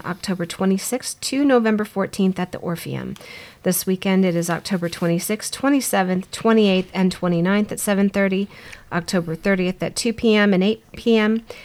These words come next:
and Sunday at one P M and seven P M.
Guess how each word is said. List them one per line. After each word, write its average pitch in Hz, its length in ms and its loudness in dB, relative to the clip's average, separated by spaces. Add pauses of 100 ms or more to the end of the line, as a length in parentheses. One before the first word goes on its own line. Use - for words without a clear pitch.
(140)
and 185 200 4
Sunday 226 360 6
at 165 120 2
one 214 200 6
P 214 220 4
M 202 220 4
and 196 160 4
seven 196 320 2
P 175 180 -4
M. 139 280 -2